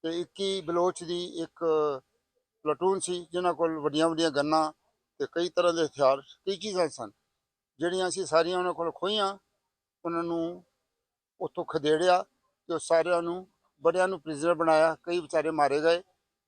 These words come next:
ਤੇ ਕਈ ਭੱਜ ਕੇ ਵਾਪਸ ਦਰਿਆ ਦੇ ਵਿੱਚੋਂ ਪਰਲੇ ਪਾਸੇ ਵੀ ਚਲੇ ਗਏ। ਤੇ ਫਿਰ ਅਸੀਂ ਦਰਿਆ ਦਾ ਸ-, ਜਿਹੜਾ ਪੁਲ ਹੈ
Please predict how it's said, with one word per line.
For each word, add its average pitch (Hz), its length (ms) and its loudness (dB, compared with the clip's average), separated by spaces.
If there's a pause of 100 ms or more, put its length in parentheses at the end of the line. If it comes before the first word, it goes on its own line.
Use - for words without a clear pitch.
(300)
ਤੇ 185 260 -2
ਕਈ 180 260 0
ਭੱਜ 151 280 0
ਕੇ 160 120 -4
ਵਾਪਸ 143 360 0
ਦਰਿਆ 143 360 4
ਦੇ 139 100 -8
ਵਿੱਚੋਂ 156 340 -6 (380)
ਪਰਲੇ 139 220 2
ਪਾਸੇ 131 300 -2
ਵੀ 151 120 -8
ਚਲੇ 135 300 -4
ਗਏ। 107 140 -8 (840)
ਤੇ 156 100 -4
ਫਿਰ 180 140 0
ਅਸੀਂ 220 200 -6
ਦਰਿਆ 180 420 4 (480)
ਦਾ 180 140 0
ਸ-, 170 480 -10
ਜਿਹੜਾ 170 540 2 (1000)
ਪੁਲ 220 180 10
ਹੈ 143 260 4